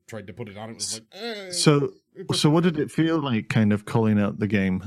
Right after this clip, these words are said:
Speaker 2: and, and, uh, the games and doing various things like that?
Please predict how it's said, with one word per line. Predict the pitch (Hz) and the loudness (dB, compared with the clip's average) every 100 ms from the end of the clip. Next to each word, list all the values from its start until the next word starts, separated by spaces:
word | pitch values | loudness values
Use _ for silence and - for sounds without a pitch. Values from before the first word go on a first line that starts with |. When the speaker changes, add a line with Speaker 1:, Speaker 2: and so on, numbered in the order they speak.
| 120 | 0
Speaker 2:
and, | 107 98 95 127 - - - - | 2 2 0 -8 -18 -16 -12 -4
and, | 107 98 98 | -2 0 0
uh, | 107 | 0
the | 107 98 | 2 2
games | 104 98 98 | 2 2 0
and | 101 | 2
doing | 104 98 | 2 4
various | 101 98 - | 2 0 0
things | 104 98 | -2 0
like | 95 | 2
that? | 98 90 | 2 2